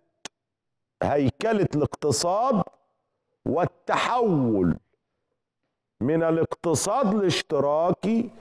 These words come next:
إلى الاقتصاد الحر الرأسمالي، وتحرير الاقتصاد تحريراً كاملاً. وإيه؟ وأن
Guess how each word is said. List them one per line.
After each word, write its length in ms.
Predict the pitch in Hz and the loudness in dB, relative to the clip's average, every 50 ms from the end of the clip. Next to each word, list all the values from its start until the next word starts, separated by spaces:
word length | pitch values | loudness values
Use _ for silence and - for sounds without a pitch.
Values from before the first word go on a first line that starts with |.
| - - - - _ _ _ - | -20 -20 -20 -20 _ _ _ -4
إلى 260 | 170 185 185 185 180 | -2 0 0 0 0
الاقتصاد 920 | 180 180 185 - - - - - 180 160 - - 208 233 262 262 247 185 175 | 0 0 0 -2 -4 -4 -4 -2 0 0 0 0 0 0 0 0 0 0 0
الحر 1160 | 208 190 170 - - - - - 285 294 269 220 190 165 147 139 131 127 123 123 120 123 - - - _ _ _ _ _ _ _ _ - | 0 0 0 0 0 -2 -2 -2 -2 0 0 0 2 0 0 0 -2 -2 -4 -2 -2 -2 -4 -4 -8 _ _ _ _ _ _ _ _ -2
الرأسمالي، 1000 | 139 147 147 165 175 180 - - - 165 151 151 175 190 208 214 214 208 208 196 - _ _ _ _ _ | -2 0 0 0 0 -2 -2 -2 -2 0 0 0 0 0 0 0 0 0 0 -2 -2 _ _ _ _ _
وتحرير 800 | - 123 139 131 - 151 - - - - 160 226 254 233 220 196 | -2 -2 -2 0 0 0 -2 0 0 0 0 0 0 0 0 0
الاقتصاد 640 | 165 156 156 - - - 143 131 - - 185 190 | 0 -2 -2 -4 -4 -6 -6 -4 -4 -2 -2 -4
تحريراً 600 | - - - 160 - - 127 160 185 185 170 156 | -4 -4 -4 -6 -4 -4 -2 -2 0 0 0 0
كاملاً. 720 | 139 127 - 147 120 123 151 196 226 254 277 277 254 220 - - - - - - _ _ _ _ _ _ _ _ _ _ _ _ _ _ _ _ _ _ _ _ - | -2 -2 -2 -2 -2 0 0 0 0 0 0 0 -2 -4 -6 -10 -18 -20 -20 -20 _ _ _ _ _ _ _ _ _ _ _ _ _ _ _ _ _ _ _ _ -6
وإيه؟ 560 | 107 113 - 120 175 196 208 202 160 95 - - _ _ _ _ _ _ _ _ _ _ _ _ _ _ _ _ _ _ _ _ _ _ _ _ _ _ - | -4 -2 0 0 0 0 0 0 0 0 -2 -4 _ _ _ _ _ _ _ _ _ _ _ _ _ _ _ _ _ _ _ _ _ _ _ _ _ _ -6
وأن 1400 | - 117 147 165 - - - - 208 254 254 233 214 196 185 175 170 165 160 156 151 143 143 135 131 123 120 117 | -4 -2 0 0 0 -2 -2 -2 -2 0 0 2 2 2 2 2 2 2 2 2 2 2 2 2 2 2 2 0